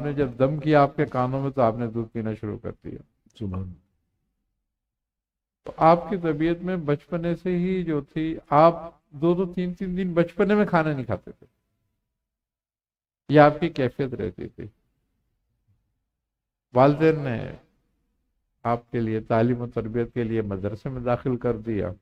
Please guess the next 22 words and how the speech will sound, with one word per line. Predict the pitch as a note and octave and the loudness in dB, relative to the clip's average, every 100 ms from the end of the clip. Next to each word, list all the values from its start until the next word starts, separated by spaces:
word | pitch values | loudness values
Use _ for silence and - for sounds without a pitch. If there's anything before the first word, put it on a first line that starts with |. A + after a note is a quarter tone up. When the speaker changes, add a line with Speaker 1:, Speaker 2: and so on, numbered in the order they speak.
| _ _ _ _ _ _ _ _ _ _ _ _ _ _ _ _ _ _ _ _ _ _ _ _ - | _ _ _ _ _ _ _ _ _ _ _ _ _ _ _ _ _ _ _ _ _ _ _ _ 0
Speaker 1:
لیکن | C3+ D3+ D#3 C3 - _ _ _ _ | 0 0 -6 -10 -20 _ _ _ _
آپ | B2+ C#3+ - | 2 2 2
پر | F3 | -2
اس | D#3 - - | -2 -2 0
کا | |
بھی | D#3+ C#3+ | 0 0
کوئی | C#3 C3 A#2+ A2 - _ _ _ | -2 0 0 -4 -10 _ _ _
اثر | - D3 A#2 | -4 -2 0
نہیں | G#2 F#2+ | -2 -6
ہوتا | F2+ - | -8 -12
تھا۔ | - G2 - _ _ _ _ _ _ _ _ _ _ _ _ _ _ _ _ _ - | -12 -16 -20 _ _ _ _ _ _ _ _ _ _ _ _ _ _ _ _ _ 4
آپ | B2+ D3+ C#3 | 4 4 -2
کی | |
طبیعت | F3 D#3+ C#3+ E3 F3+ - | -2 -2 0 0 0 0
عجیب | C#3 C#3 E3+ E3 - | -2 2 2 0 -6
تھی، | A2 F2+ - _ _ _ | -6 -6 -8 _ _ _
یعنی | A#2 C3+ C3+ | -4 -4 -4
کہ | D#3 | 0
ایک | D3+ C#3 C#3+ C#3+ | 0 2 0 -2
طریقے | C#3 C3 C3 C#3+ | -6 -6 -4 -4
سے | C#3 D3+ C#3+ - - | -2 -2 -2 -6 -6
جیسے | B2+ B2+ D3 C#3 - | -6 -2 -2 -2 -4